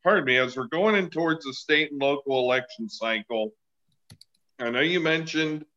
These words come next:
the, uh, school board races, but, uh, and I'm also not sure. I mean, I know C D C is a one-year term. I think they still had a term limit.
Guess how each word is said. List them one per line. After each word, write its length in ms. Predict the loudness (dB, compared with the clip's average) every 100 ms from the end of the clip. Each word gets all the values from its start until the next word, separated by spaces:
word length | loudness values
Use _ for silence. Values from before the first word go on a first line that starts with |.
| _ _ _ -4
the, 400 | -2 0 2 4
uh, 360 | 4 4 2
school 400 | 0 -4 -2 0
board 300 | 2 2 2
races, 800 | 0 0 -2 -4 -6 -4 -8 -14 _ _ -20 -20 _ 4
but, 380 | 6 6 2
uh, 200 | 0 0 0
and 160 | 0 2
I'm 100 | 2
also 320 | 2 0 0
not 320 | 2 2 0
sure. 360 | -2 2 4 2
I 40 |
mean, 160 | 2 0
I 120 | 0
know 220 | 2 0
C 280 | 0 -2 0
D 160 | 0 -2
C 220 | -2 -2
is 100 | -2
a 60 |
one-year 460 | -4 -4 -2 -4 -4 -4
term. 280 | -2 -2 -2
I 100 | -2 -2
think 180 | -2 -4
they 120 | -8
still 320 | -6 -4 0
had 220 | 0 -2 -6 -8
a 100 | -8 -6 -4
term 240 | -2 -2
limit. 360 | -2 -2 -4